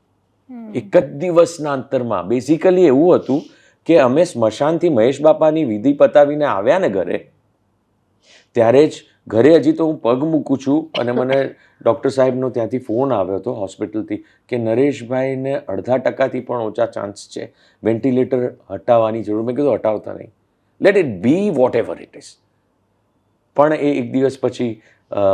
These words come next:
Speaker 2: સવારે સી એમ સાહેબનો ફોન આવ્યો. And then, અ, સ્મશાનમાં મહેશ બાપાને, અ, અમે લોકોએ, અ, ચંદનના લાકડાના આન તેન બધું કરીને એમને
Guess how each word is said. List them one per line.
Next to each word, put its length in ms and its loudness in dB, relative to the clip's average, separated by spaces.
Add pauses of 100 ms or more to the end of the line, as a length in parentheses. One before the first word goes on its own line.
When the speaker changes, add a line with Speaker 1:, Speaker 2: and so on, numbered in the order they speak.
(720)
Speaker 2:
સવારે 360 2
સી 180 -6
એમ 120 -2
સાહેબનો 320 -2
ફોન 280 -6
આવ્યો. 280 -6 (640)
And 200 4
then, 260 4 (1000)
અ, 80 6 (920)
સ્મશાનમાં 960 0 (420)
મહેશ 420 2
બાપાને, 760 0 (340)
અ, 60 -2
અમે 460 2
લોકોએ, 680 0 (240)
અ, 60 -2 (540)
ચંદનના 460 -2
લાકડાના 420 -6
આન 140 -2
તેન 220 -4
બધું 180 -4
કરીને 360 -4
એમને 360 -6